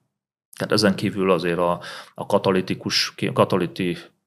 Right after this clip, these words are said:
katalitikus kémia, vagy katalízis, mint, mint eszközrendszer, azért az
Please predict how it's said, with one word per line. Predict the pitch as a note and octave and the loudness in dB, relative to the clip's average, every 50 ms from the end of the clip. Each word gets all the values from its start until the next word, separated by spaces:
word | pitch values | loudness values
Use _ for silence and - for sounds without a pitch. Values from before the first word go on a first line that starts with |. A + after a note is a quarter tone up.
| _ _ A3+ F3+ - | _ _ -14 -10 -6
katalitikus | G2 G2 - G2 F2+ F2 E2+ - E2+ - - - - | -6 -4 -2 -2 -2 -2 -4 -6 -8 -6 -6 -8 -4
kémia, | - F#2 E2+ F2 F2 E2 D#2 | -4 -2 -2 0 0 0 0
vagy | D2+ D#2 - | 0 -2 -4
katalízis, | - G2 - F#2 F2 E2+ F2 F2 E2+ G2 F#2+ - - - | -6 -4 -2 0 0 0 0 0 0 0 2 2 0 0
mint, | - E2+ D#2+ D#2 - - | 0 -2 -4 -4 -6 -8
mint | - E2 D#2+ - - | -6 -6 -6 -2 0
eszközrendszer, | D#2+ E2 - - - - F2+ E2+ - - - - G2+ F2 E2+ E2+ - G#2+ F#2 | 0 2 2 2 2 0 -2 -2 -2 -4 -4 -2 -2 -2 -2 -2 -2 -2 0
azért | F2 E2+ E2 F2 F2 E2 | 0 0 0 0 -2 0
az | F2 E2+ E2 - | 0 0 0 -2